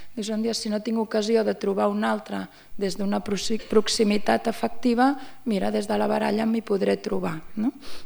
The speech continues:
Això, la pel·lícula Crash, de, de fa ja un temps,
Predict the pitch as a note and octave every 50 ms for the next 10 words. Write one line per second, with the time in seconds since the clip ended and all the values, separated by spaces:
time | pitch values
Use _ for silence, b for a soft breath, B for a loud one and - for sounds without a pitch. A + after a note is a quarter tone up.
0 | B - F3+ - - - G#3 G3 G#3 A3+ A#3 G3 F#3+ - A3 G#3+ A3+ G#3 - -
1 | A3+ A3+ A3+ - - G#3+ A3 A#3+ A3+ G#3 - - - - - A3+ G#3+ G#3+ A3 A#3+
2 | A3 G3 - - - G#2+ G#2 A2 G2+ G2+ - - G#2 G2 G#2+ - -